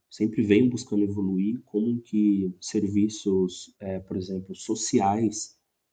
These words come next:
é, dialogam com essas pessoas desse nicho, né? Como que vo-, como que esses serviços, é, oferecem soluções pra fazer um tipo de agendamento, é,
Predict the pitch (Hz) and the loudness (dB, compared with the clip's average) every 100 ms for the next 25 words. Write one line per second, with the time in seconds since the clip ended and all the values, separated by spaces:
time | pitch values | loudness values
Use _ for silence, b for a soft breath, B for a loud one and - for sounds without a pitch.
0 | _ _ 101 92 95 - _ 107 107 113 | _ _ -12 -12 -14 -20 _ -4 0 4
1 | 104 123 123 101 - 104 - - 101 - | 4 4 2 0 -2 -4 -6 -16 -16 -8
2 | 95 104 101 98 - 95 90 104 104 - | -2 -2 -2 -6 -8 -4 -2 -2 -4 -8
3 | 92 92 95 - 95 98 101 107 104 - | -8 -8 -12 -8 -6 -6 -8 -6 -6 -8
4 | 101 101 104 - - 110 101 101 101 101 | -14 -10 -10 -8 -6 -6 0 -2 -2 -10
5 | - _ _ _ _ - 98 - 95 - | -18 _ _ _ _ -16 -10 -8 -4 0
6 | 95 104 113 104 101 101 95 - 95 101 | 0 0 -2 -6 -4 -4 -4 -6 -6 -6
7 | 101 98 - 92 95 95 - _ - 95 | -6 -14 -16 -16 -14 -16 -18 _ -18 -10
8 | 92 90 92 98 120 113 110 107 104 _ | -10 -8 -4 -2 -2 -4 -4 -6 -6 _
9 | _ _ _ - 92 90 87 87 90 87 | _ _ _ -6 -4 -2 -4 -6 -8 -12